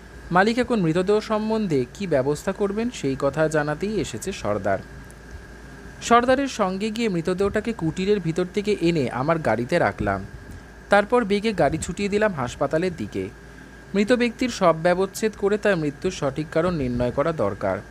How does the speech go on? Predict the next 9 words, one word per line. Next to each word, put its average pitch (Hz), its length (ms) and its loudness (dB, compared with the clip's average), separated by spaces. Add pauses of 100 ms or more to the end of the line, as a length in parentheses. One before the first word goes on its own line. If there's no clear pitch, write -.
(540)
সেই 208 200 2
জন্যই 240 360 4
আমি 247 120 2
হাসপাতালের 160 640 0
দিকে 185 200 0
যাত্রা 143 340 0
করেছিলাম। 101 640 -2 (1500)
কুটিরের 269 400 4
ভিতর 190 380 4